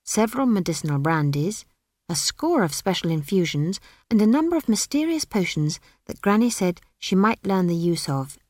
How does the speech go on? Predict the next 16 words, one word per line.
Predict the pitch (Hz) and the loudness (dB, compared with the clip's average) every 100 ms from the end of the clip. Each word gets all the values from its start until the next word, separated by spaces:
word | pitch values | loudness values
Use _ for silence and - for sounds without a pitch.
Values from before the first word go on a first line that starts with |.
| _ - | _ -8
in | 139 | -6
good | 139 147 143 | -4 -6 -6
time. | 151 139 127 143 _ _ _ _ - | -6 -6 -8 -14 _ _ _ _ -2
What | 165 | -2
she | - | -2
hadn't | 180 240 311 - | -2 -2 -2 -2
done | 147 147 190 _ - | -2 -2 -4 _ -6
was | 208 - | -6 0
any | 269 285 | 2 4
magic | 254 233 170 147 | 2 2 -2 -6
at | 196 | -6
all. | 262 262 135 131 _ _ _ _ _ _ _ _ _ _ _ _ _ _ _ _ _ _ - | -4 -2 -4 -6 _ _ _ _ _ _ _ _ _ _ _ _ _ _ _ _ _ _ -2
"All | - 190 190 196 | 4 6 6 4
in | 208 214 | 2 4
good | 170 170 | 4 2
time," | - 147 120 135 131 127 | -2 -2 0 0 -2 -4